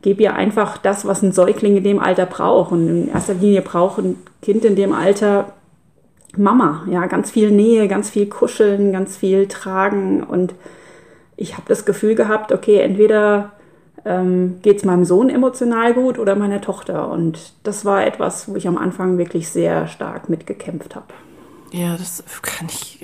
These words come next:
Speaker 2: total verstehen. Hatten die Ärzte da Tipps oder gibt es irgendwie eine,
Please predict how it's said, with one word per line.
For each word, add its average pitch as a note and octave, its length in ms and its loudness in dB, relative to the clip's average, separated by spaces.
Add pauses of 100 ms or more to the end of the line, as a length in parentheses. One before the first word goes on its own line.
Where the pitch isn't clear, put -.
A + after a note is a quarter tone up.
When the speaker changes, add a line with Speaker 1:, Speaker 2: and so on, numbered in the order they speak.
(100)
Speaker 2:
total F#3+ 400 -4
verstehen. G3 480 -2
Hatten F#3 300 -4
die F#3 100 -2
Ärzte F#3+ 640 -2 (960)
da G3+ 80 0
Tipps - 580 -2
oder F#3 220 0
gibt F3+ 280 -6
es - 240 -2
irgendwie E3+ 440 -6
eine, E3 640 -6